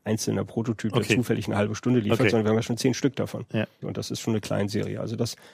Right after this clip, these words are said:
Speaker 1: damit sind wir eigentlich durch. Und wir a-, arbeiten jetzt schon daran zusammen mit unseren hochgeschätzten Kollegen in Karlsruhe,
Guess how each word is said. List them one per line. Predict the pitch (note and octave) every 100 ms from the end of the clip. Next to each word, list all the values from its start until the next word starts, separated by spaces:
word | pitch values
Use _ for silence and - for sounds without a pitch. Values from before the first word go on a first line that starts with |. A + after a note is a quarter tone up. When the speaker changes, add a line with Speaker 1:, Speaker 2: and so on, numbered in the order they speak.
| _
Speaker 1:
damit | A#2 A#2
sind | A2+
wir | G#2+
eigentlich | G#2 A#2 G#2+
durch. | - G2+ - - - - _ G#2+
Und |
wir | G#2
a-, | - -
arbeiten | - G2+ A#2+ A2+
jetzt | G#2+
schon | - A2+
daran | G#2 G#2 G#2+
zusammen | - G#2 G#2+ G#2
mit | -
unseren | G2+ G2+
hochgeschätzten | G#2 G#2 A2 A2 G#2+ -
Kollegen | G#2 G#2+ G#2+ G#2
in | G2
Karlsruhe, | - G#2+ - A2+